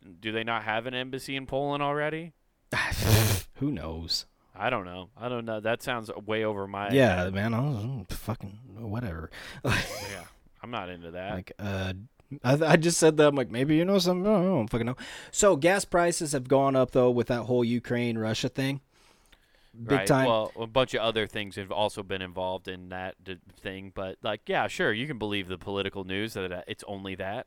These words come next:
Speaker 1: <laughs>
Speaker 2: No, it's because now we're buddies with people that we didn't used to be and all this stuff.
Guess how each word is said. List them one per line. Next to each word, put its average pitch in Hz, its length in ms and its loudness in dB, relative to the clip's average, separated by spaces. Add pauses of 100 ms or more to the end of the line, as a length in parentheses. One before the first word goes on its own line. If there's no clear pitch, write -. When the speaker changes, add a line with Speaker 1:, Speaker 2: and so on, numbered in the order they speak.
Speaker 1:
<laughs> 180 80 -6
Speaker 2:
No, 196 300 10
it's - 160 4
because 160 400 4
now 165 180 6
we're 160 120 6
buddies 156 380 6
with 139 120 -4
people 147 260 2
that 135 140 4
we 120 140 -2
didn't 113 220 -2
used 139 260 -2
to 135 60 -6
be 135 200 0
and 131 80 -2
all 131 140 4
this 123 160 2
stuff. 123 280 -2